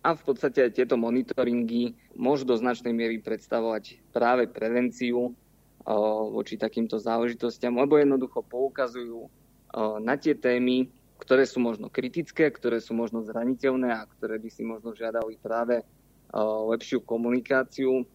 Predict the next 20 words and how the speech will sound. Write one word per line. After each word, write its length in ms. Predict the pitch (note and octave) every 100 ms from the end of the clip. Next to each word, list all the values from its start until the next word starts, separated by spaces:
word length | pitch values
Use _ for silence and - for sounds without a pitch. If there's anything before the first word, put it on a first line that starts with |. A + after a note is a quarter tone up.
| _
lepšiu 320 | A#2+ A#2+ B2+
komunikáciu 560 | A#2+ A#2 A2+ A2+ - A2+
v 160 | A2 A2+
zmysle 560 | A#2 - A#2 A2+ A2 -
istého 400 | A#2+ - A#2 G#2+
systémového 720 | - C#3 - D#3+ C#3+ C3+ B2+
prístupu, 720 | A#2+ A#2+ A#2 - A2 - A2+
ale 380 | - C3+ C3+ A2+
aj 80 | -
transparentného 800 | A2 A#2 - B2+ B2 A#2 A#2+ A#2
systému, 480 | - - A#2+ A2+ A2+
a 80 | G#2+
to 80 | A2
predovšetkým 640 | A2+ A2 G#2+ A2 - G#2+
zo, 160 | A2 G#2+ _ _ _
zo 80 | A2
strany 320 | G2+ A#2 A2+ A2
štátu. 560 | - A2 G#2+ - A2 - _ _ _ _
Tým 240 | C#3 C#3+
pádom 400 | D3 C3+ C3+ B2